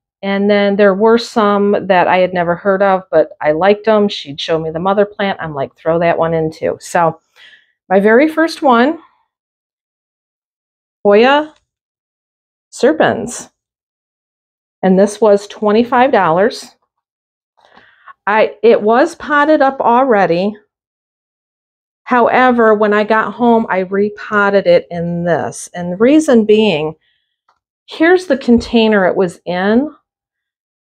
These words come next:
And the roots were probably only about down to here. And if you know Hoya, that's not gonna work. They're prob-, it, it's probably gonna die. So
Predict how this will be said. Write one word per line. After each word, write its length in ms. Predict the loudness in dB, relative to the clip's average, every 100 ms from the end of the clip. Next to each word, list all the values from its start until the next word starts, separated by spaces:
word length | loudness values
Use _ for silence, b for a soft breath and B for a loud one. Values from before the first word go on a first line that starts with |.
| _
And 180 | 2 4
the 100 | 4
roots 480 | 4 2 0 -2 -4
were 140 | -4
probably 720 | -4 -2 0 2 2 4 2 2
only 360 | -2 -2 -2
about 360 | -4 -4 -6 -6
down 260 | -8 -10
to 80 | -10
here. 440 | -14 -12 -12 -12 -18 _ _ _ _ _ _ _ _ _ _ _
And 160 | 2 2
if 140 | 2
you 120 | 2
know 320 | 2 4 2 4
Hoya, 600 | 4 4 4 2 -2 -6 -20 _
that's 480 | -4 -2 -2 -4 -2
not 440 | 2 2 2 -2
gonna 240 | -2 -2 -2
work. 640 | -6 -8 -2 0 -2 -4
They're 160 | -4 -4
prob-, 400 | -4 -4 -2 -2
it, 180 | -2 0
it's 200 | -2 -4
probably 300 | -2 0 0
gonna 260 | -2 -4 -6
die. 400 | -6 -8 -10 -12
So 560 | -10 -2 0 2 0